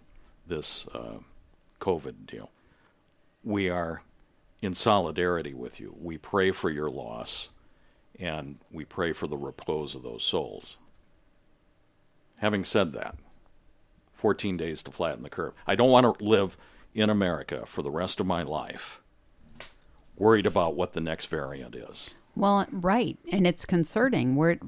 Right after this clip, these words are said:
Speaker 2: fourteen days to flatten the curve was what we all heard back in March of twenty twenty.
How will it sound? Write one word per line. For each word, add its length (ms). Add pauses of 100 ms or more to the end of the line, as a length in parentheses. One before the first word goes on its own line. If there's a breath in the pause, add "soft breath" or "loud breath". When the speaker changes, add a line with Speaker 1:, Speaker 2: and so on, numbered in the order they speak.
(140)
Speaker 2:
fourteen 500
days 240
to 100
flatten 400
the 80
curve 580 (240 soft breath)
was 160
what 120
we 140
all 280
heard 600
back 280
in 180
March 420
of 120
twenty 320
twenty. 440